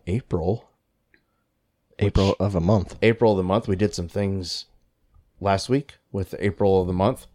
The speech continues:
Speaker 2: Uh-huh.
Speaker 1: And, yep. All right.
Speaker 2: All
Speaker 1: What are
Speaker 2: right,
Speaker 1: you
Speaker 2: so
Speaker 1: drinking?
Speaker 2: I'll start off. I'm doing the Clyde Mays, which is aged five years, single barrel
Speaker 1: Ooh,
Speaker 2: bourbon.
Speaker 1: all right.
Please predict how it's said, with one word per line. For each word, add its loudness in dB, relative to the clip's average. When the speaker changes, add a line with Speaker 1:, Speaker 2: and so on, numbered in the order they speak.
Speaker 2:
Uh-huh. 4
Speaker 1:
And, -6
yep. -4
All 0
right. 2
Speaker 2:
All -18
Speaker 1:
What 2
are 4
Speaker 2:
right, 8
Speaker 1:
you 6
Speaker 2:
so 6
Speaker 1:
drinking? 2
Speaker 2:
I'll 4
start 4
off. 6
I'm 4
doing 8
the 4
Clyde 4
Mays, 4
which 0
is 0
aged 4
five 4
years, 2
single 2
barrel 2
Speaker 1:
Ooh, -6
Speaker 2:
bourbon. 2
Speaker 1:
all -8
right. -2